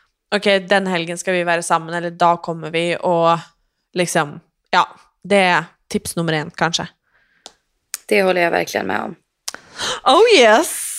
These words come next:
Speaker 2: Oh yes! Ska vi se. Okej, det här är en ganska stor fråga.
Speaker 1: Mm.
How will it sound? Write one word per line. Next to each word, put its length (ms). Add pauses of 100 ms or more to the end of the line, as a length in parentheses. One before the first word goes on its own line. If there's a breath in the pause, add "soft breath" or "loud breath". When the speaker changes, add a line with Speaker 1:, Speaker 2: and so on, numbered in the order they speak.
(680 loud breath)
Speaker 2:
Oh 320 (220)
yes! 920 (560 loud breath)
Ska 360
vi 120
se. 840 (1800 soft breath)
Okej, 460
det 80
här 160
är 40
en 60
ganska 340
stor 920
fråga. 880 (100)
Speaker 1:
Mm. 300